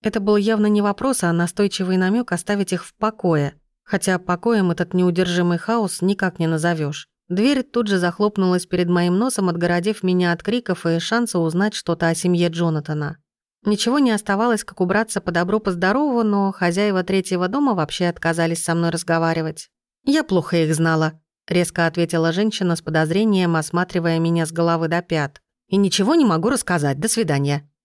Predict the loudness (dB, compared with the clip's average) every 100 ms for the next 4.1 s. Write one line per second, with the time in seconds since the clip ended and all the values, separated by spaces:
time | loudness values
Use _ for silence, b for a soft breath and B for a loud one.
0 | _ -4 0 2 4 4 2 2 0 0
1 | 0 -2 0 2 2 0 -2 -2 -2 -2
2 | 0 0 0 -2 0 0 0 0 -2 -2
3 | 2 2 2 2 2 2 2 2 0 -4
4 | -6